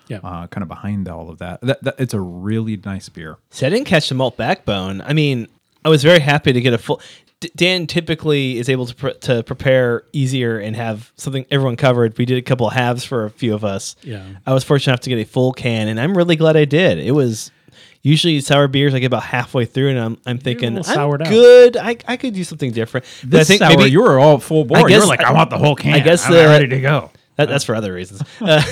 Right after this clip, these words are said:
Speaker 3: <laughs> but the, uh, the, I guess because of the malt back, I couldn't as-, I would presume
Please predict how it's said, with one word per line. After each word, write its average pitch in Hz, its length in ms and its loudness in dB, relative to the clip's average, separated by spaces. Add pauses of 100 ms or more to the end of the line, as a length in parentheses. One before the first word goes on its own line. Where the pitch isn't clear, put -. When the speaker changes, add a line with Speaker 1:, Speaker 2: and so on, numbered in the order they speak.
Speaker 3:
<laughs> - 120 -20
but 180 240 0
the, 175 200 4
uh, 151 440 2
the, 147 140 0
I 143 80 -2
guess 156 240 0 (180)
because 127 380 -2
of 135 60 -4
the 127 100 0
malt 127 280 0
back, 110 260 -6
I 110 180 -6 (200)
couldn't 120 180 -2
as-, - 220 -10
I 120 80 -4
would 110 160 -8
presume 117 500 -4